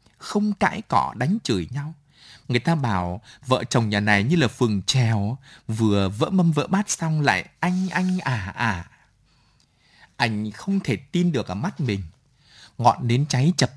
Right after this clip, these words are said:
chờn tỏa sáng. Người Lùng nhỏ thó quắt queo,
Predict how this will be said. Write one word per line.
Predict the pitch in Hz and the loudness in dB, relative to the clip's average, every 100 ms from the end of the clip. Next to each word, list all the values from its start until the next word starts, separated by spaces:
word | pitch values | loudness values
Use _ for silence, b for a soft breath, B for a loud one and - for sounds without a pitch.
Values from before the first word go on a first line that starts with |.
| - | -2
chờn | 123 98 95 87 | 0 0 -2 -2
tỏa | 107 87 80 | 0 0 -2
sáng. | - 113 127 175 _ b b b | -8 -8 -6 -8 _ b b b
Người | 127 117 | 2 2
Lùng | 107 107 | 4 2
nhỏ | 107 98 | 4 4
thó | 92 - 127 180 - | 2 0 0 0 0
quắt | 226 - | -4 -4
queo, | - 151 156 | -4 -2 -2